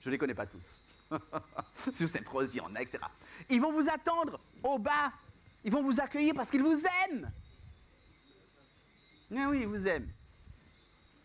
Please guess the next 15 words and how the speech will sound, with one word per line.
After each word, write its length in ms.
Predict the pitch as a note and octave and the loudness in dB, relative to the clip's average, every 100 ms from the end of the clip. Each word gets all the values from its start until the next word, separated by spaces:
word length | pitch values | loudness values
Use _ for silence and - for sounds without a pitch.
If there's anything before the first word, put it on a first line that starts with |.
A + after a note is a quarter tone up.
| _ _ - | _ _ -4
On 120 | F3 | 2
en 100 | F#3+ | 4
a 100 | G#3 | 4
besoin, 480 | G3+ G3 F3+ G3 G3 F3+ _ _ - - | 4 2 4 2 0 -4 _ _ -20 -6
mais 100 | C#3+ | 0
on 80 | F#3 | 2
peut 200 | - B3 - - E4 E4+ | 2 0 0 2 4 6
éviter 340 | D4+ D4+ B3+ | 4 4 2
ça 360 | - E3 D#3 G#3 - | 0 0 0 -2 -4
en 100 | D#3 | -4
changeant 600 | D3 - - D#4+ A3 D3+ | -4 -4 -2 0 0 -2
de 120 | B2 | -2
style 360 | A2+ - C3+ B2 | -4 -4 -2 0
de 100 | A#2 | 0
vie. 340 | G#2 G2 E2+ | -2 -6 -14